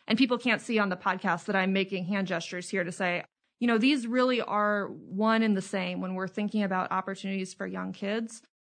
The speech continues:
Any environment, as I said earlier, can be a quality early learning environment with the,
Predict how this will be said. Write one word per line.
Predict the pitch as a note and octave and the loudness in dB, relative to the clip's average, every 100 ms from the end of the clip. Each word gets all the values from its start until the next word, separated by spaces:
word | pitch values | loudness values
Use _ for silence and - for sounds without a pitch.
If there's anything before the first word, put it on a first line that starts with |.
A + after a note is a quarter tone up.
| - | -2
Any | A#3 B3 B3+ | 2 4 4
environment, | A3+ G3+ G3 F#3 - | 4 4 2 0 -4
as | F#3 | -6
I | |
said | F#3 G3 | -4 -2
earlier, | - F#3+ F#3+ F#3 | 0 0 0 -2
can | G3 F#3 | -2 -2
be | G3+ G3 | 0 0
a | |
quality | F#3+ - F3+ F#3 F3+ | -2 -2 -2 0 -2
early | F3+ F3+ F3+ | -2 -4 -4
learning | F3 F3 F3 | -4 -4 -6
environment | F3 F3 F3 F3 F3 - | -6 -4 -4 -6 -6 -6
with | F#3 F#3 - | -4 -6 -8
the, | F#3 F3+ | -6 -4